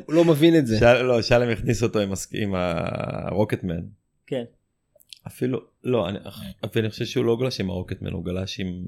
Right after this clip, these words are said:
Speaker 3: עם סקימבורד, סקימבורד.
Speaker 2: על הסקימבורד שלו הוא גלש בצורה פנומנלית, כיבד את התחרות, עשה מקצה, ניצח אותו והמשיך הלאה.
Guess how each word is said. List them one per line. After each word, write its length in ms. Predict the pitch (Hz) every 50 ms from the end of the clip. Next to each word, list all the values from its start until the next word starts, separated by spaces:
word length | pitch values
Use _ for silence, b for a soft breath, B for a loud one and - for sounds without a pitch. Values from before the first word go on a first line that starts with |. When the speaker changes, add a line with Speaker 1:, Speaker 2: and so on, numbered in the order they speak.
| - - -
Speaker 3:
עם 80 | 139 139
סקימבורד, 560 | - - 208 247 302 233 143 123 117 120 _
סקימבורד. 420 | - - - 190 202 196 190 -
Speaker 2:
על 60 | 104
הסקימבורד 560 | 104 95 - - - 123 123 117 117 117 117 -
שלו 340 | - 107 104 104 101 - -
הוא 180 | - 98 98 90
גלש 560 | 95 95 95 98 95 92 - - - - - 101 98
בצורה 440 | 101 95 87 87 - - 87 90
פנומנלית, 720 | 92 - 98 95 87 85 80 78 78 82 95 113 123 151 - _ _ _ _ _ _ _ _
כיבד 240 | _ - 104 98 101
את 140 | 110 107 -
התחרות, 400 | 101 - 92 - 95 101 101 -
עשה 200 | 92 - - 92
מקצה, 320 | 92 92 87 - - 90
ניצח 400 | 85 85 - - 107 110 - -
אותו 180 | - - 104 95
והמשיך 440 | 92 92 90 - - 113 107 107 110
הלאה. 240 | 110 110 104 85